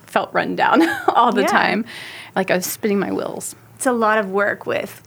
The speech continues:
Speaker 2: what sometimes feels like, "What am I doing?"
Speaker 1: Right.
Speaker 2: Yeah.
Speaker 1: "What am I doing?" <laughs>
Speaker 2: I actually think my seventy-year-old parents might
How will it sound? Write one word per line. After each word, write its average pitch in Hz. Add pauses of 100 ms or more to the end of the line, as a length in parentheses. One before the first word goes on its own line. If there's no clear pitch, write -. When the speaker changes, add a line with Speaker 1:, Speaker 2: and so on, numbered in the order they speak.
Speaker 2:
what -
sometimes 190
feels -
like, - (680)
"What 214
am 190
I 165
doing?" 165 (140)
Speaker 1:
Right. 277 (220)
Speaker 2:
Yeah. - (140)
Speaker 1:
"What 196
am 185
I 180
doing?" -
<laughs> -
Speaker 2:
I 330 (160)
actually 247
think 208
my 185
seventy-year-old 180
parents -
might -